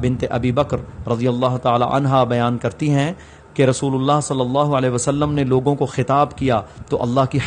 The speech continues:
حمد بیان کی۔ صحیح بخاری کتاب الجمعہ۔ سیدنا عبداللہ بن عباس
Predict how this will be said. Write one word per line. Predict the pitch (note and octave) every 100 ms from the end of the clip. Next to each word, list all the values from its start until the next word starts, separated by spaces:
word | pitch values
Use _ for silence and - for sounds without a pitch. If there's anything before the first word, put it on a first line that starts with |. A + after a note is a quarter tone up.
| -
حمد | F3
بیان | C#3+ B2 G#2+ G2
کی۔ | - F#2 - -
صحیح | - B2
بخاری | A#2 A2+ B2+ B2+
کتاب | B2+ B2 A2+
الجمعہ۔ | A2 A2 A#2+ G2+ G2 - - -
سیدنا | - C3 C3+ C3
عبداللہ | A#2+ C3 D3
بن | C#3+ C#3
عباس | B2 B2 C3 E3 E3